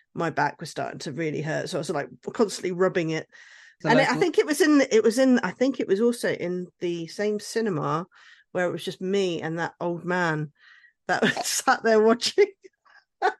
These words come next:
Speaker 2: Do you, do you still think
Speaker 1: Bones
Speaker 2: of,
Speaker 1: and all.
Speaker 2: do you still think about that?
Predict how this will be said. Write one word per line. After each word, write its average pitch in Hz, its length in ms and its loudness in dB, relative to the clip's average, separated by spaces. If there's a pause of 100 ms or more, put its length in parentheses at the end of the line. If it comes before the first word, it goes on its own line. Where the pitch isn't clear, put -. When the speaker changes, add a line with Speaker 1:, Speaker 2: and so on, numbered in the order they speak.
(220)
Speaker 2:
Do 151 180 4
you, 170 240 0
do 185 80 2
you 233 200 4
still 214 300 0
think 269 320 6
Speaker 1:
Bones 233 140 6
Speaker 2:
of, 233 100 6
Speaker 1:
and 202 100 6
all. 190 80 6
Speaker 2:
do 185 80 6
you 214 180 0
still 208 300 -2
think 214 280 -4
about 131 300 -4
that? 92 260 -8